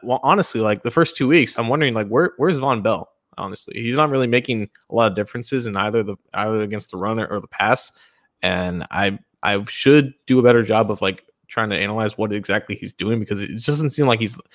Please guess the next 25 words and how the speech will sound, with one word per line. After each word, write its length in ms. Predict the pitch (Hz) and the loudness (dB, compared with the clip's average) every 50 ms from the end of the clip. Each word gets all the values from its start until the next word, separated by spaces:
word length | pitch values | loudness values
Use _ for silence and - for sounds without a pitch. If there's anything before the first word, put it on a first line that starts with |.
| _ _ - - | _ _ -18 -6
he's 100 | - 156 | 0 4
not 160 | 196 214 185 | 4 4 4
popping 280 | - 175 160 165 170 147 | 4 4 4 4 4 2
off 120 | 139 131 | 2 2
the 60 | - - | 0 -4
screen 280 | - - - 117 110 | -8 -2 0 0 0
like 120 | 104 101 98 | 2 2 0
I 60 | 95 | 0
expected 440 | 92 - - - 104 107 - 120 117 | -2 -2 -4 -4 -4 -4 -4 -4 -8
him 100 | 120 113 | -8 -8
to. 280 | - - 127 123 123 - | -4 -4 -4 -4 -4 -2
And 120 | 98 98 | -2 0
I 40 | 98 | 0
wonder 300 | 98 104 110 110 110 107 | 2 2 2 2 2 2
what 320 | 107 107 110 110 110 - - _ _ _ _ - | 4 4 4 4 4 2 -4 _ _ _ _ 0
his 200 | - 117 104 - | 0 0 2 4
role 140 | 107 107 104 | 4 4 6
has 180 | 107 110 101 | 4 2 0
been 380 | 95 95 - 101 104 110 113 110 | 0 -2 -2 -2 0 0 -2 -2
so 180 | - - 117 | -2 0 -2
far 260 | 104 - 104 104 107 110 | 0 2 2 2 2 2
in 80 | 107 | 2
this 120 | 101 95 - | -2 -4 -6
defense. 400 | - 107 107 - 117 117 113 - | -6 -6 -4 -2 -2 -2 -4 -4
But, 340 | _ - 98 92 85 - | _ 0 0 0 0 -2